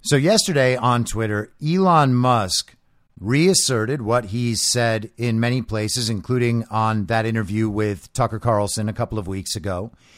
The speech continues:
He said the most entertaining outcome is the most likely. And also yesterday, he announced that he had hired a new C E O who was going to be starting as Twitter's C E O in around six weeks.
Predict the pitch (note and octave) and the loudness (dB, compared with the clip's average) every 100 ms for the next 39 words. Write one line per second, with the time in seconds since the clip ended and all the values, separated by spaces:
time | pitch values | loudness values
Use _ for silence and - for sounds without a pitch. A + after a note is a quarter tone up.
0 | - - D#3 - E3 C#3+ C#3+ E3+ F3 D3+ | -14 -4 0 2 2 2 4 4 2 0
1 | D3+ E3 D3 C#3+ D3+ A2+ A2+ - A#2+ B2 | 0 0 0 0 0 2 0 0 -2 0
2 | B2+ A#2 B2+ B2+ C#3 B2+ D3 F3 D3+ - | 0 -2 0 2 2 0 0 0 0 -8
3 | A#2+ - _ _ _ _ _ _ - D3 | -18 -20 _ _ _ _ _ _ 0 2
4 | C#3+ A2+ A#2 A#2 C3 A#2+ A2+ A2+ - A#2+ | 2 2 2 2 2 2 2 0 0 0
5 | B2 D#3 A#2 C#3 C3 B2+ C3 B2+ - C3+ | 0 0 -2 -2 2 2 2 0 0 2
6 | C3+ - C3+ D3+ C3+ A#2+ C3+ C#3 C#3 A#2+ | 2 0 -2 0 2 4 4 4 0 -2
7 | _ _ _ C#3 D3 C3 C3+ D#3+ F3 - | _ _ _ -2 0 2 2 2 0 0
8 | D3+ D3+ D#3 A#2 G2+ A#2 A#2+ C3+ C#3 C3 | 0 0 0 0 0 0 -2 0 0 0
9 | C3+ C#3+ D3 C#3+ C3 - C#3 B2+ C3+ D3 | 2 2 0 -2 0 0 2 4 2 0
10 | B2+ - C#3+ C3+ D3 - - D3 D3 A2+ | -2 -2 -2 0 0 -2 -2 0 0 0
11 | G2+ G#2+ A#2+ _ _ _ _ E3+ F3 D3 | 0 -2 -8 _ _ _ _ 0 4 4
12 | C#3 C3+ - C#3+ - B2+ D#3+ A#2+ - - | 4 0 -2 -2 -4 -4 -2 -4 -8 -16